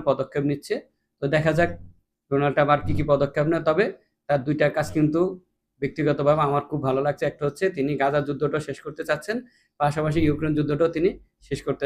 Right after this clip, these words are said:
চাচ্ছেন। সেজন্য আমি ডোনাল্ড ট্রাম্পকে আবার এখন আমার মোটামুটি ভালোই লাগে। তো আমি মনে করি আসলে এই দুইটা যুদ্ধ শেষ করাটাই ভালো। দেশের অর্থনীতি, বিশ্বের অর্থনীতি বা ওই দুইটা দেশের মানুষের একটু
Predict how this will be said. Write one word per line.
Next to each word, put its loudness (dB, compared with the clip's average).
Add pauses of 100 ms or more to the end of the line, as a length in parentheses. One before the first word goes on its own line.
চাচ্ছেন। -10 (440)
সেজন্য 2 (100)
আমি 2
ডোনাল্ড 0
ট্রাম্পকে 0
আবার 2 (380)
এখন -4
আমার 2
মোটামুটি 2
ভালোই 0
লাগে। 0 (120)
তো 0 (140)
আমি 0
মনে 0
করি -4 (100)
আসলে -6
এই -6
দুইটা -2
যুদ্ধ -6 (100)
শেষ -6
করাটাই -2
ভালো। 2 (520)
দেশের -4
অর্থনীতি, 0 (520)
বিশ্বের -2
অর্থনীতি 0 (420)
বা 4 (100)
ওই 2
দুইটা 0 (100)
দেশের -2
মানুষের 0
একটু 0